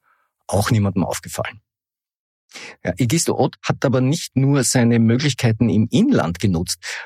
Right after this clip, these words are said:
auch Kollegen im Ausland hat er für Abfragen eingesetzt, so zum Beispiel in Deutschland, in Großbritannien, in Irland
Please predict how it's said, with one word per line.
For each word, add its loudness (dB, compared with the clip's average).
auch 0
Kollegen 0
im 0
Ausland -2
hat -4
er -2
für -2
Abfragen 0
eingesetzt, 0
so -2
zum 0
Beispiel 0
in 2
Deutschland, 0
in 0
Großbritannien, 0
in 0
Irland 0